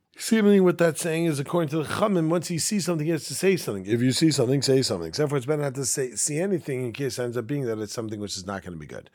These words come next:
Okay, Zok the Gemara. Tanya, we learned in the Brisa. Rabbi Meir, Rabbi Meir says, "Rowan is a Negoim Lahakel." We allow you to see the Negoim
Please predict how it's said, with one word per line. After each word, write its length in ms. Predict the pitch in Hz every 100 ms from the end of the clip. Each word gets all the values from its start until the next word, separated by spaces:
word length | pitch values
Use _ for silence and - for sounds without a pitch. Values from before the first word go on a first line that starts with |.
| _ - - _ -
Okay, 400 | 156 156 - 107
Zok 300 | 101 165 160
the 80 | 143
Gemara. 380 | 127 101 73 - -
Tanya, 460 | - 143 147 165 160
we 100 | 165
learned 240 | 160 160
in 60 | 151
the 60 | 156
Brisa. 520 | 160 160 139 107 113
Rabbi 160 | 127 131
Meir, 240 | 135 160
Rabbi 180 | 180 156
Meir 220 | 156 156
says, 320 | 139 143 104 123
"Rowan 200 | 185 202
is 120 | 135
a 60 |
Negoim 300 | 147 139 156
Lahakel." 440 | 143 113 107 135 139
We 120 | 131
allow 280 | 135 156 160
you 100 | 139
to 160 | 120
see 220 | 120 170 156
the 120 | 127
Negoim 460 | 131 170 165 139